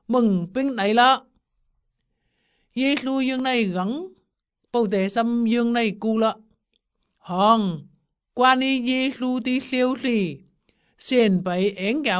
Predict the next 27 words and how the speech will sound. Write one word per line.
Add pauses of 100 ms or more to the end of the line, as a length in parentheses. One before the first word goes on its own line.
quái, (600)
én
gà
chạy, (760)
én
gà
mi
quỳnh
lại (100)
tấu
tỉnh
tệ
cán
hoa, (680)
xâm
mì
háo
lại
quỳnh, (340)
muôn
tệ
đấy
dự (100)
kiếp
binh
chuẩn
tệ.